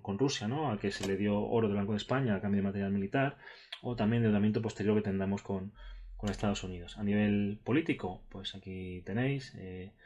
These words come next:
Franco se hará con el control y se iniciará una dictadura llamada franquismo que durará hasta mil novecientos setenta y cinco. Y a nivel cultural,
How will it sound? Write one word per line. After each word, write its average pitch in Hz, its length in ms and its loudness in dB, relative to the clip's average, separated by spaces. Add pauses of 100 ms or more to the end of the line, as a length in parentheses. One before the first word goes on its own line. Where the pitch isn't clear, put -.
(340)
Franco 110 380 2
se 101 100 -4
hará 95 160 -4
con 95 100 -4
el 98 80 -4
control 147 520 4
y 92 260 0
se - 100 -6
iniciará 98 240 -2
una 95 120 -2
dictadura 107 440 2
llamada 101 260 4
franquismo 143 600 0
que 104 80 -2
durará 98 500 2 (460)
hasta 104 240 -4
mil 98 180 2
novecientos 101 540 0
setenta 90 240 -2
y - 20 -10
cinco. 92 320 -8
Y 101 60 -2
a - 20 0
nivel 107 240 2
cultural, 135 540 2